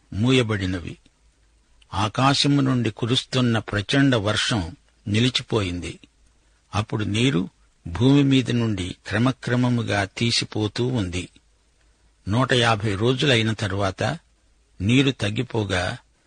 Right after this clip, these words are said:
ఏడో నెల పదిహేడో రోజున ఓడ అరారతు కొండపైన నిలిచింది. జలప్రళయం ఎలా మొదలైందో,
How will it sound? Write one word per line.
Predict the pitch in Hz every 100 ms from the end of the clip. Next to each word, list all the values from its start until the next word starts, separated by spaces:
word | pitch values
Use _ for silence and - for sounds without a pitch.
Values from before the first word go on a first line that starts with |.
| _ _ _ _
ఏడో | 95 104 139 139 143
నెల | 131 107 98 - -
పదిహేడో | 104 123 139 135 127
రోజున | 101 101 92 92 92 113 - _
ఓడ | - 98 113 123 98 87 - _
అరారతు | 95 101 120 139 135 131 117
కొండపైన | - 107 117 110 110 98 98
నిలిచింది. | 110 98 101 - 98 90 80 _ _ _ _ _ _ _ -
జలప్రళయం | 82 107 135 131 151 143 127 98 95 -
ఎలా | 98 101 123
మొదలైందో, | 123 104 113 110 113 107 117